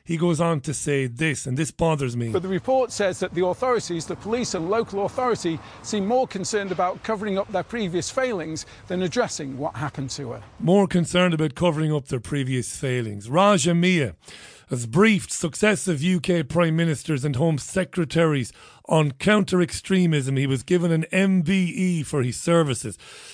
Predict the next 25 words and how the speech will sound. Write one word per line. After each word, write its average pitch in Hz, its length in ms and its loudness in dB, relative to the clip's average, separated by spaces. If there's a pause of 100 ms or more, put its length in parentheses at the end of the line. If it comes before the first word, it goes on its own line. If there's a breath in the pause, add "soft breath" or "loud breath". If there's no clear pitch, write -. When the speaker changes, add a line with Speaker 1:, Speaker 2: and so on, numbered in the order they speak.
Speaker 1:
He 147 140 -6
worked 175 320 2
for 180 140 4
Oldham 160 260 4
Council 170 380 0
at 135 80 -2
one 165 220 0
time, 175 300 2
and 156 180 -2 (260 loud breath)
he's 165 220 -2
headed 170 200 2
up 170 180 2
educational 151 800 0
trusts - 520 -2
as 127 200 -2
well. 156 400 2 (380 loud breath)
We 202 220 6
met 196 280 2
about 165 280 2
two 185 200 2
and 165 80 2
a 151 60 2
half 151 280 2
years 180 340 2
ago 139 360 2